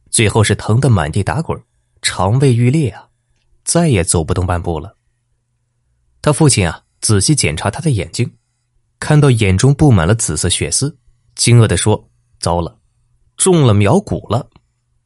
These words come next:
于是啊，他父亲背起他，开始往回走。说也奇怪啊，往回走，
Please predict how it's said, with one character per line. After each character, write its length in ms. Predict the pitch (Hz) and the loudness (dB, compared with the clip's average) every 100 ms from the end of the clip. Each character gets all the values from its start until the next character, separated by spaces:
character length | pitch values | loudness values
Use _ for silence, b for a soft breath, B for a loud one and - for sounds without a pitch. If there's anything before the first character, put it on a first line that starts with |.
| _ _ _ | _ _ _
于 100 | - | -6
是 140 | 92 95 | -2 -2
啊， 220 | 76 - _ _ - | -4 -8 _ _ -2
他 100 | 139 | -2
父 240 | - 139 | 2 2
亲 160 | 110 90 | 2 0
背 200 | 123 151 | 0 0
起 140 | - | -4
他， 220 | - 78 _ _ - | -8 -10 _ _ -8
开 180 | - 101 | -2 0
始 100 | 101 | 0
往 180 | 76 | -2
回 140 | 85 92 | -4 -4
走。 180 | 117 - _ _ _ _ _ _ _ _ _ _ | -4 -10 _ _ _ _ _ _ _ _ _ _
说 280 | - - 262 | -8 -2 0
也 60 | 160 | 0
奇 200 | - 104 | 0 0
怪 220 | 165 135 | 2 0
啊， 120 | - _ _ _ _ _ _ | -2 _ _ _ _ _ _
往 260 | - 107 95 | -2 0 0
回 300 | - 120 196 | 0 -2 -2
走， 400 | - 76 78 - | -4 -4 -6 -10